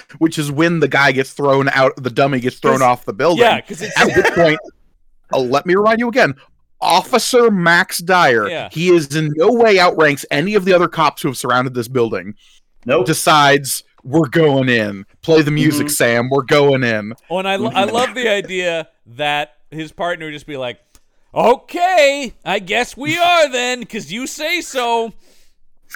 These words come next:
Speaker 2: I love it. I mean, they, they
Speaker 3: You
Speaker 2: kinda
Speaker 3: don't
Speaker 2: wa-,
Speaker 3: outrank me, but
Speaker 2: they
Speaker 3: sure,
Speaker 2: kinda,
Speaker 3: let's
Speaker 2: I think
Speaker 3: do
Speaker 2: they
Speaker 3: this.
Speaker 2: kind of want to establish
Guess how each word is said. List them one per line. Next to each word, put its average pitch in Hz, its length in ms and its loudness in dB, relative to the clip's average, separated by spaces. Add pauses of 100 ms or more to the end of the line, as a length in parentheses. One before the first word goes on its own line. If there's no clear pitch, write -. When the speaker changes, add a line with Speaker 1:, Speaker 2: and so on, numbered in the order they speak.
(400)
Speaker 2:
I 135 120 -8
love 143 180 -4
it. 143 260 -10
I 185 60 -6
mean, 214 120 -10
they, 214 140 -2
they 190 160 -6
Speaker 3:
You 233 140 -2
Speaker 2:
kinda 156 220 2
Speaker 3:
don't 170 60 2
Speaker 2:
wa-, 180 100 2
Speaker 3:
outrank 180 440 -2
me, 131 220 -4
but 127 140 -6
Speaker 2:
they 214 120 -2
Speaker 3:
sure, 147 260 -6 (180)
Speaker 2:
kinda, 120 140 -6
Speaker 3:
let's - 0 -
Speaker 2:
I 110 120 -6
think 135 160 -14
Speaker 3:
do 147 120 -6
Speaker 2:
they 139 100 -2
Speaker 3:
this. 117 260 -10
Speaker 2:
kind 160 480 -16
of 180 160 -14
want 175 180 -14
to 180 80 -16
establish 175 840 -14